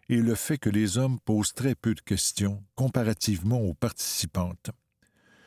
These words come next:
Une fois les présentations terminées, alors que les gens discutent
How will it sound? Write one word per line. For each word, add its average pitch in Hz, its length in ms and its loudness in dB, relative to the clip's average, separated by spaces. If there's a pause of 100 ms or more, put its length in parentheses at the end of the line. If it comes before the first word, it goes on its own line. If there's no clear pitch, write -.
(200)
Une 123 160 2
fois 175 220 0
les 110 120 2
présentations 107 680 0
terminées, 104 580 0 (180)
alors 92 400 0
que - 120 -6
les 87 180 0
gens 101 220 2
discutent 101 720 -2